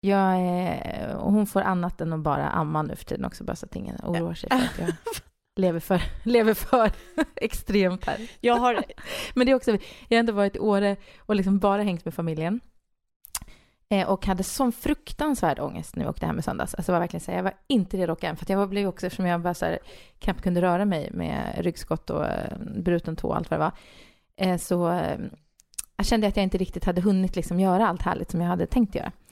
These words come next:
Speaker 1: Men så jag var så deppig att jag skulle åka hem. Men sen så när jag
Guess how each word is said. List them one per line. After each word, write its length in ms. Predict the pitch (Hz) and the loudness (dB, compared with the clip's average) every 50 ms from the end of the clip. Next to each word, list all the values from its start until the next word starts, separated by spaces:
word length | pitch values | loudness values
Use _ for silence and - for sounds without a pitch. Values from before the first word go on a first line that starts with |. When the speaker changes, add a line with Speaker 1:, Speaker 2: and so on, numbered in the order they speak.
| - - - - - | -20 -20 -20 -12 -4
Speaker 1:
Men 160 | - 220 220 | 0 0 2
så 80 | - 240 | 4 4
jag 60 | 226 | 4
var 100 | 220 214 | 4 2
så 160 | - - 202 | 2 0 0
deppig 360 | 180 185 180 - 190 233 269 - | 0 0 0 0 0 0 0 0
att 160 | - 185 - | -2 -2 -2
jag 80 | 175 165 | -2 -2
skulle 140 | - - | 0 -2
åka 140 | 165 - 185 | -2 0 0
hem. 160 | 196 226 285 - | 0 0 0 0
Men 100 | - 269 | -2 -2
sen 220 | - - 277 294 285 | 2 2 0 0 0
så 120 | - 339 | -2 -2
när 240 | 349 339 302 269 247 | -2 0 2 2 2
jag 100 | 240 | 0